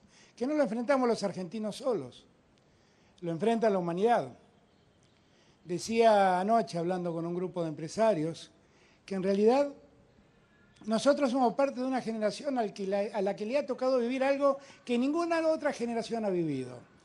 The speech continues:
Una generación que tiene que enfrentar una pandemia y que definitivamente no registra antecedentes previas. No tenemos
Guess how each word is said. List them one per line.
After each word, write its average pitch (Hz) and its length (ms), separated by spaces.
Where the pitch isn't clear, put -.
Una 277 260
generación 302 720
que 247 120
tiene 294 240
que 269 80
enfrentar 262 420
una 262 160
pandemia 190 560
y 190 160
que 180 460
definitivamente 240 1080
no 240 120
registra 247 600
antecedentes 170 1040
previas. 156 640
No 233 180
tenemos 247 880